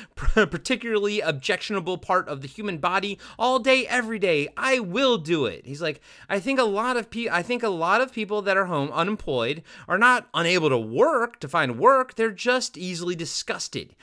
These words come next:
Yes, I'm starving and my family has no clothing or shelter, but I'm not cleaning that up."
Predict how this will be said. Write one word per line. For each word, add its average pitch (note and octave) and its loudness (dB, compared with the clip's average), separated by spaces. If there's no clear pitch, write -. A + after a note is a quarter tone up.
Yes, B3 2
I'm F#3 2
starving B2 2
and A#2+ -4
my A2+ -2
family A#2 -6
has A#2 -8
no A2+ -4
clothing A2 -8
or A2 -10
shelter, B2+ -8
but G3 -12
I'm D4 -6
not A#2 -4
cleaning F#2 -14
that B2+ 4
up." D#2 -8